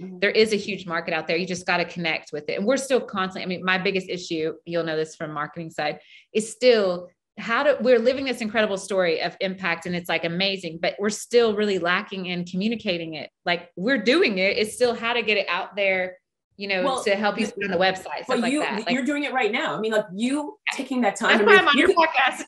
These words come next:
Speaker 2: tell
Speaker 1: well,
Speaker 2: you
Speaker 1: I was
Speaker 2: about
Speaker 1: gonna say,
Speaker 2: all
Speaker 1: you could, yeah, you could be, I mean, you could be asleep right now. You could be like, "I go, my kids are asleep." I go, "I could just sit there and, like, go to bed early today." I go, "I have a lot
Speaker 2: Yeah.
Speaker 1: on my plate." But just you communicating and taking the time, because, I mean, and this is one of the reasons why I started the podcast,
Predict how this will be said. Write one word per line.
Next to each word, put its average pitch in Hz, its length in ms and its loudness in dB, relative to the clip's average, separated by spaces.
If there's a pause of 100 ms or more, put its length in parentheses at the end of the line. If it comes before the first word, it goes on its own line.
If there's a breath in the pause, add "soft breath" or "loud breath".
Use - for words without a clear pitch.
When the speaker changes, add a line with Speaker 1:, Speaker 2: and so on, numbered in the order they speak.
Speaker 2:
tell 269 100 8
Speaker 1:
well, - 0 -
Speaker 2:
you - 0 -
Speaker 1:
I 320 60 10
was - 80 8
Speaker 2:
about - 60 8
Speaker 1:
gonna - 80 4
say, 381 100 8
Speaker 2:
all 320 40 8
Speaker 1:
you 339 120 4
could, 403 160 2
yeah, 466 340 6
you 294 80 4
could - 140 4
be, - 120 -2
I 277 60 4
mean, 285 140 8
you 349 80 2
could - 100 6
be 370 80 4
asleep 320 340 0
right 240 160 6
now. 151 300 -10
You 240 100 -4
could 403 60 6
be 277 60 6
like, 240 100 4
"I 233 80 2
go, 208 140 6
my 214 120 0
kids 262 220 -4
are 254 60 2
asleep." 247 420 -2
I 202 60 0
go, 208 120 0
"I 208 120 4
could 294 120 0
just 277 120 -4
sit 220 100 -2
there 226 120 2
and, 208 40 4
like, 208 160 2
go 220 160 -2
to 208 60 0
bed 196 260 2
early 208 380 2
today." 247 360 -4
I 214 60 -6
go, 196 100 -2
"I - 100 2
have - 120 2
a 180 60 0
lot 180 240 4
Speaker 2:
Yeah. 190 80 6
Speaker 1:
on 180 80 2
my 170 80 -6
plate." 240 200 -2 (240)
But 247 240 4
just 294 240 -2
you 269 220 2
communicating 233 640 -2
and 202 80 0
taking 208 280 -6
the 185 80 -4
time, 196 320 0
because, 247 260 -2
I - 300 -20
mean, 262 120 2
and 254 140 4
this 320 100 0
is 359 80 -6
one 285 140 2
of 247 40 0
the 254 40 0
reasons 233 260 0
why 196 160 2
I 202 80 2
started 190 320 0
the 175 60 -6
podcast, 202 640 -2